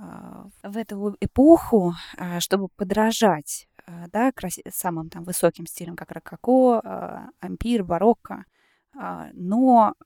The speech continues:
а, поскольку не было средств на более дорогие породы деревьев, эти стулья красили,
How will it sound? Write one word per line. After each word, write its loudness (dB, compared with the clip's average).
а, -14
поскольку -6
не 0
было -10
средств -6
на -6
более -6
дорогие -8
породы 0
деревьев, -10
эти -4
стулья -2
красили, -10